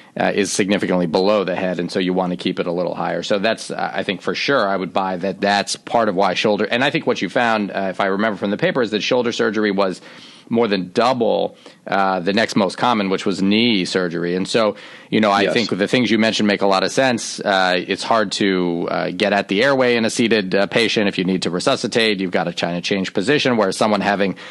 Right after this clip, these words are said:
Speaker 1: knee or hip surgery is already supine. Uh, and so easier to get to. The other thing I wonder, and I'm curious to know if you have any thoughts on this, as I was thinking about this, is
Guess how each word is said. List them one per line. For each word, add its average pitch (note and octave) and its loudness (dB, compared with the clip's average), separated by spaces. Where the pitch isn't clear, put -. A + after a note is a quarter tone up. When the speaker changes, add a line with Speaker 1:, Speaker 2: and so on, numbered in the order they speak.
Speaker 1:
knee A#2+ 4
or F2 -2
hip B2 0
surgery G#2 2
is F#2 2
already G2 2
supine. G#2+ 0
Uh, G2 2
and F2+ -6
so G#2 -2
easier F#2+ -2
to F2+ -4
get F#2+ -2
to. G#2 -2
The F3 2
other B3 2
thing B2 2
I G#2+ 4
wonder, A2+ 4
and G2 2
I'm G2+ 0
curious A#2+ 2
to G2 -2
know G#2 4
if F#2 -2
you F#2+ 4
have F#2+ 2
any F#2 0
thoughts F#2+ 0
on F#2+ 2
this, G2+ 0
as G2+ 0
I G2 2
was F#2+ -2
thinking D3 0
about G2+ 2
this, G#2 -2
is G#2 0